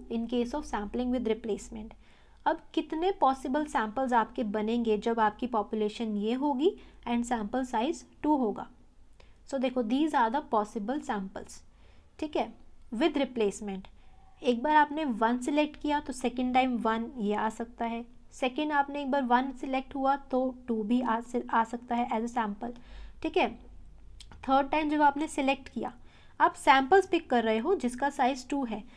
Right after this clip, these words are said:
तो थर्ड टाइम जब आपने दो सैंपल लिए तो एक बार आपका वन आया, एक बार आपका थ्री आया। नेक्स्ट टाइम आपने देखा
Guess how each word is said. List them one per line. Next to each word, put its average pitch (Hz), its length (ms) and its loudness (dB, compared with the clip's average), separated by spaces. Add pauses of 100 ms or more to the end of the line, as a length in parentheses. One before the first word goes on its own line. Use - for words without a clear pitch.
(180)
तो 269 120 0
थर्ड 277 400 2
टाइम 269 220 2
जब 262 140 2
आपने 254 280 4
दो 254 220 2
सैंपल 233 420 0
लिए 220 200 0
तो 254 160 0
एक 226 200 -2
बार 254 120 4
आपका 247 240 -2
वन 214 340 -2
आया, 262 180 -2
एक 214 240 -6
बार 226 120 -4
आपका 220 260 -4
थ्री 214 300 -8
आया। 202 200 -8 (520)
नेक्स्ट 254 300 0
टाइम 311 200 4
आपने 294 240 4
देखा 294 320 -2